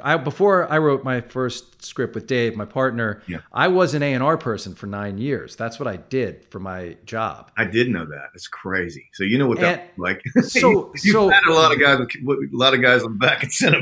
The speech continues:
Speaker 2: back and center.
Speaker 1: Yeah, uh, right. I mean, the, I, the odds of somebody coming into your office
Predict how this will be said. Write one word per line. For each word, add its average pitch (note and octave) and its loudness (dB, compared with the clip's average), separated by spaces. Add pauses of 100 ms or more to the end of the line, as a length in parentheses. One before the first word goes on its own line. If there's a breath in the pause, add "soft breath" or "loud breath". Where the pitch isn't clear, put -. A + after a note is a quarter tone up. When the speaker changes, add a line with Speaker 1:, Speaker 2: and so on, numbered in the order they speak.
Speaker 2:
back - 0
and - -10
center. C#3 0
Speaker 1:
Yeah, E3+ 2
uh, E3+ 0
right. A3 4
I F#3 4
mean, G3+ 0 (100)
the, E3 -4
I, F#3 0
the F3 -4
odds A3 -2
of G#3 -8
somebody F#3+ -6
coming E3 -8
into E3 -12
your E3 -8
office A#2 -6